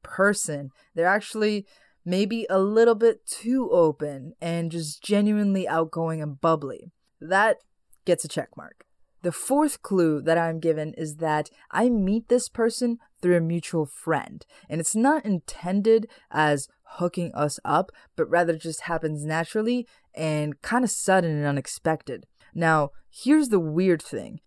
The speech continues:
When I was seeing people, uh, while Emily left me ghosted for three months,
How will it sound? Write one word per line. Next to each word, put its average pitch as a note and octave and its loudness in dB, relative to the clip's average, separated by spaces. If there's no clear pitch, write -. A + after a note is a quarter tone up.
When F3 0
I D4 0
was C#4+ 2
seeing A3 2
people, D#3 -10
uh, D3 2
while D3+ 2
Emily F3+ 4
left E3 0
me D#3+ -2
ghosted D#3+ 0
for - -14
three C#3 -10
months, - -12